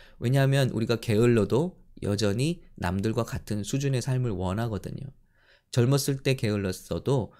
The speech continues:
나중에는 잘 살기를 원해요. 그러면 어떻게 되죠? 거짓된 길로 또, 어, 어떤 타협하게 되고 술수를 쓰게 되고 그렇게 하게 돼요.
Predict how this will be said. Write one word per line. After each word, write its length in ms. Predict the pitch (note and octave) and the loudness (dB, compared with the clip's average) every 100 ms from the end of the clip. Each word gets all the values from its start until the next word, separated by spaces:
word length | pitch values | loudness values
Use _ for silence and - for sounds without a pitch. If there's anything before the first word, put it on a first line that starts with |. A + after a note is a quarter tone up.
| _ _ - | _ _ -6
나중에는 1300 | - G2+ B2+ B2 G#2 A2 F#2 - - A#2 C3 F#2 - _ _ _ | 0 0 2 2 4 0 -2 -6 -4 0 0 -2 -10 _ _ _
잘 200 | - A#2+ | -4 0
살기를 340 | A#2 C#3 A#2 F2+ | 2 4 2 0
원해요. 240 | F2+ - - - - - - - | -6 -8 -12 -20 -20 -20 -20 -6
그러면 340 | C#3 C#3+ D3 | -2 0 0
어떻게 220 | G2 - | -2 -4
되죠? 360 | G#2+ F2+ C#3 E3 - _ _ _ _ _ - - | -6 -4 -6 -8 -12 _ _ _ _ _ -20 -4
거짓된 540 | A#2 A#2+ C3+ C3 A#2 | -2 -2 0 0 0
길로 600 | G2 F#2 F#2 A#2 D3 D#3+ - - - - - | -2 -2 -2 -2 -4 -8 -18 -20 -20 -12 -2
또, 500 | G2+ F#2 F2+ F#2 - E2+ _ - | 0 0 -2 -6 -12 -20 _ -14
어, 200 | - F2+ G1+ - - G1+ - | -10 -8 -8 -8 -12 -14 -14
어떤 840 | - - G2 F#2+ F#2 F#2 F2+ G#2 B2 _ _ _ | -14 -8 -6 -4 -4 -6 -8 -12 -16 _ _ _
타협하게 580 | - F#3+ F#3+ D3+ B2+ G2+ | -2 -2 -2 -4 -2 -2
되고 580 | F2+ F2 - C#3 D#3 - - - _ | -4 -4 -4 -4 -6 -14 -20 -20 _
술수를 560 | - F#3+ F#3 - C#3+ A#2+ | -4 0 0 0 0 0
쓰게 320 | - A#2+ A#2 | -2 -2 -2
되고 560 | F#2 F2 A#2+ D3+ F3 _ _ _ _ | -4 -4 -4 -6 -8 _ _ _ _
그렇게 260 | D3 - | -10 -6
하게 180 | D3+ B2 | -2 -2
돼요. 160 | - | -4